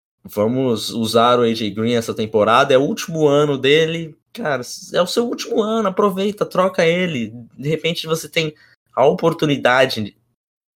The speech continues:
de trocá-lo agora pra algum time que chega lá em,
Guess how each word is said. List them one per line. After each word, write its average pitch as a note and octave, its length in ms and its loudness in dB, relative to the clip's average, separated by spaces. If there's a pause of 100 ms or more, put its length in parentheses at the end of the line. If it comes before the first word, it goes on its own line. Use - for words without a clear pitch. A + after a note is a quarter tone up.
(160)
de B2 240 -10
trocá-lo B2 600 4
agora G#2+ 640 2 (300)
pra A2 100 4
algum D3 340 2
time F3 680 -4 (800)
que C#3+ 540 -2 (220)
chega C3+ 360 -2
lá C#3+ 320 4
em, B2 400 -4